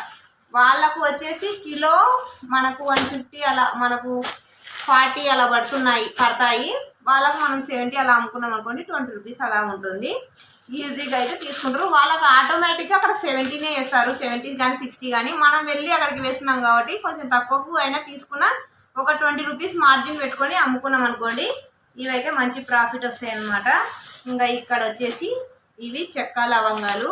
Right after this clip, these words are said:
యాలకులు, దీనితో పాటు ఫాస్ట్ ఫా-, ఏమంటారు, హోమ్ ఫుడ్స్ కూడా యాడ్ చేసుకోండి. హోమ్ ఫుడ్స్లో మనకి వచ్చేసి గవ్వలు, చెక్కలు, ఉమ్, ఇంకా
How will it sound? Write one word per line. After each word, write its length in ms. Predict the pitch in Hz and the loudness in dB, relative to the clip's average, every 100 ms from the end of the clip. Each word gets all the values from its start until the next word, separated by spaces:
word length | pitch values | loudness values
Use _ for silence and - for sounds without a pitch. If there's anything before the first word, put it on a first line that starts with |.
| 480 - - - - 247 240 | -6 -12 -20 -20 -16 -2 4
యాలకులు, 520 | 226 233 233 226 254 466 _ - | 6 4 0 -2 -2 -6 _ -12
దీనితో 380 | 247 247 247 277 | -6 -2 0 0
పాటు 300 | 262 247 262 370 320 | 2 2 2 -6 0
ఫాస్ట్ 320 | 247 262 - | 0 0 -4
ఫా-, 300 | 254 220 202 - 220 | 0 0 0 -4 -8
ఏమంటారు, 420 | 233 247 247 294 392 381 | -4 -4 -4 -8 -8 -10
హోమ్ 220 | 277 269 262 | -8 -6 -4
ఫుడ్స్ 220 | 277 269 | -6 -6
కూడా 260 | 247 269 262 220 | -6 -2 2 2
యాడ్ 180 | 226 220 | 2 -2
చేసుకోండి. 520 | 226 220 208 196 208 349 - _ _ _ 254 | -10 -10 -10 -8 -6 -6 -10 _ _ _ -6
హోమ్ 240 | 262 294 | -4 -2
ఫుడ్స్లో 500 | 302 320 - 285 302 370 339 262 | -4 -6 -6 0 2 2 2 0
మనకి 360 | 254 254 330 480 508 _ _ _ _ _ _ _ _ - | -2 -2 -6 -8 -8 _ _ _ _ _ _ _ _ -12
వచ్చేసి 480 | 240 247 247 254 311 349 220 | -10 -4 -4 -2 -6 -8 -2
గవ్వలు, 360 | 233 240 240 240 240 | 0 2 0 -2 -4
చెక్కలు, 400 | 254 - 226 240 254 - _ _ _ - | -8 -4 -4 -4 -6 -10 _ _ _ -18
ఉమ్, 280 | 226 226 220 240 | -12 -10 -10 -8
ఇంకా 200 | 247 247 | -6 0